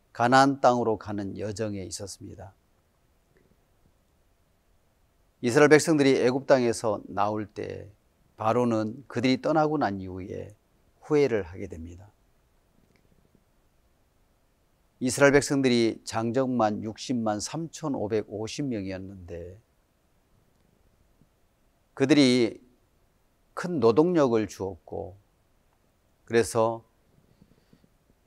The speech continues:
그들이 간다는 것은 여러 가지로 애굽에는 피해가 되었고, 또 그들이 나가면은 일할 수 있는 사람이 없습니다.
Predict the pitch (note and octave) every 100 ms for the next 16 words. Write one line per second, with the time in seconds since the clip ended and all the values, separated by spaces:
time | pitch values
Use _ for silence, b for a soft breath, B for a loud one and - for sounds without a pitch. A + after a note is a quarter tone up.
0 | _ _ _ - C3+ D#3+ D3+ C#3+ C#3 D#3
1 | D#3+ C3+ - A#2 G2+ G2+ F#2+ - B2 A2+
2 | B2 C3 B2+ B2+ A#2 A2+ A2 - _ _
3 | _ A#2 A#2 C3 C3+ B2 A2 G#2+ G#2+ -
4 | _ _ - E3+ D#3 A#2+ F#2 F#2 F2 -
5 | G2+ G2+ A2 _ _ _ _ _ _ _
6 | - A2+ B2+ B2 A#2+ G#2 A2 A2+ A2 G2+
7 | G#2 G#2+ A2+ _ _ _ _ _ _ _
8 | - A2+ B2+ C3+ - B2 G2+ F#2+ G2+ G2
9 | G#2+ G#2+ G#2+ - G2 - G2 G2+